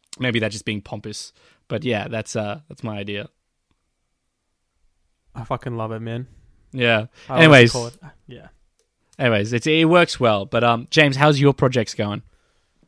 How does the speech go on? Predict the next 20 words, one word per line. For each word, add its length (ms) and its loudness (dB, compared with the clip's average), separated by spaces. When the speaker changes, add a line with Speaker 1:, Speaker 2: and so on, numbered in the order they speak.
Speaker 2:
Oh, 160 -4
man, 260 -4
I'm 100 -2
having 380 -2
some 240 -12
good 180 -10
fun 300 -6
making 320 -10
this, 220 -14
uh, 280 -8
Charizard 520 -4
humidifier. 720 -10
So 240 -2
far, 400 -2
the 80 -14
project's 340 -8
been 120 -12
tracking 360 -14
well. 340 -8
Um, 400 -10